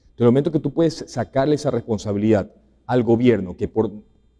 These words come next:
por estructuralmente puede volverse corrupto, y lo mandas a la empresa privada, entonces, de forma que tú necesitas medicina y vas a la farmacia, te sale gratis, y el gobierno le paga directamente a la farmacia, al precio de compra,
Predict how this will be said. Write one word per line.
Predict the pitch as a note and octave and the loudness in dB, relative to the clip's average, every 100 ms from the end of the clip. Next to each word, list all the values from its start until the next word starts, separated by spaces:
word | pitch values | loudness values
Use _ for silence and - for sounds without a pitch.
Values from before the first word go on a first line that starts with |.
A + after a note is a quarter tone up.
| _ _ _ | _ _ _
por | C3+ | -6
estructuralmente | B2 B2+ - B2+ B2 C#3+ D3 C#3 C3 - | -6 -8 -6 -4 -2 0 2 0 -2 -4
puede | - A#2+ | -2 0
volverse | A#2+ A2+ A#2 A#2 | 2 0 -2 -4
corrupto, | B2 C#3 B2+ - F2 _ _ - | -2 0 0 -2 -16 _ _ -10
y | G#2+ | -4
lo | A2 | -2
mandas | C3 C#3+ | -2 -2
a | C3+ | 0
la | |
empresa | G#2+ A#2+ C3 | -2 -2 -4
privada, | - G#3 G3 - - - _ | 0 0 0 -2 -16 -20 _
entonces, | _ - | _ -2
de | A#3 | 0
forma | C3+ C#3+ | 0 0
que | A2 | -2
tú | B2+ | -2
necesitas | B2+ B2 C3 | -2 -2 -2
medicina | A#2+ A2+ A#2+ G2 | 0 -2 -4 -2
y | |
vas | A2 | -2
a | |
la | B2 | -2
farmacia, | A#2 A#2+ B2 G#2+ | -2 -4 -4 -4
te | F#2+ | -8
sale | F#2 A2 | -4 0
gratis, | B2 C#3+ C3+ G#2+ - A#2+ | 2 0 -2 -8 -8 -4
y | |
el | G#2 | 0
gobierno | G2+ A2 A#2 | 0 0 -2
le | |
paga | - A2 | 0 0
directamente | A2 A#2+ A2 | 0 -2 -4
a | A2 | -4
la | |
farmacia, | G#2+ G#2+ A#2 C#3+ - _ _ - | -4 -4 -2 -4 -8 _ _ -4
al | C3+ E3 | -4 0
precio | D#3 D#3 F3 | 0 2 2
de | D3+ - | 0 2
compra, | C#3+ D3+ F3 E3 - | 0 0 -2 -4 -6